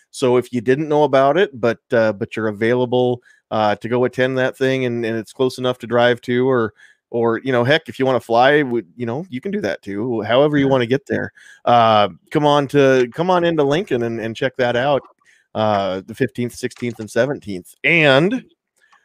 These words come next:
Speaker 1: um, if you, uh, if you're, if you're hearing about it here and you wanna come say hi to me, then make sure you show up on Saturday afternoon,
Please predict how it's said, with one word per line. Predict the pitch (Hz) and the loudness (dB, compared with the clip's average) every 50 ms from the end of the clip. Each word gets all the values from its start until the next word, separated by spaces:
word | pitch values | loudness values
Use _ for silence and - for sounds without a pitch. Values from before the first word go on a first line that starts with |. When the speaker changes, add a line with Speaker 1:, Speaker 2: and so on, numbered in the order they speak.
| _ - - | _ -8 -4
Speaker 1:
um, | 117 110 107 107 104 101 98 95 95 95 92 92 - _ _ _ _ _ _ _ _ _ _ _ _ _ _ _ _ _ _ _ _ _ _ - | -2 0 2 2 0 -2 -4 -6 -8 -10 -12 -16 -20 _ _ _ _ _ _ _ _ _ _ _ _ _ _ _ _ _ _ _ _ _ _ -12
if | - 92 104 - - | -10 -10 -10 -6 -4
you, | 117 117 117 110 107 107 | -2 0 0 0 0 -2
uh, | 110 | -2
if | 110 107 - 117 | -4 -4 -2 -2
you're, | 113 113 107 - _ - | -2 -2 -4 -6 _ -10
if | 120 - | -6 -2
you're | 123 110 | 0 2
hearing | 131 180 214 220 196 | 4 4 4 4 4
about | 170 170 165 160 147 | 4 4 4 6 4
it | 123 - - | 2 0 -2
here | - - 180 214 202 127 101 113 139 165 _ _ _ _ _ - _ _ - | -6 -6 -2 0 2 2 2 2 -2 -4 _ _ _ _ _ -20 _ _ -6
and | - 127 131 131 127 123 | -2 0 0 0 0 0
you | 127 120 | 0 0
wanna | 127 139 143 135 | 0 0 -2 -2
come | - 151 143 139 | -4 -4 -4 -4
say | 127 - 135 123 123 | -4 -2 -2 -2 -2
hi | 123 131 135 139 117 | -2 -2 -2 -2 -2
to | 117 | -4
me, | 113 135 160 175 175 | -4 -4 -2 -2 -2
then | 135 131 123 123 120 120 | -2 -2 -4 -4 -4 -2
make | 127 131 - | -4 -4 -4
sure | - - 135 131 | -4 -4 -2 -2
you | 131 131 | -2 -2
show | 123 - - 131 127 123 | -2 -2 -2 0 2 2
up | 120 123 120 - - | 2 0 0 -2 -4
on | - 117 113 117 113 107 | -2 -2 0 0 -2 -4
Saturday | 98 - - - 127 123 127 127 120 120 117 117 113 | -8 -10 -4 0 0 2 2 2 0 0 0 2 2
afternoon, | 113 113 110 - - 107 110 110 107 110 110 98 98 | 2 0 -2 -4 -8 -12 -8 -6 -4 -4 -4 -6 -8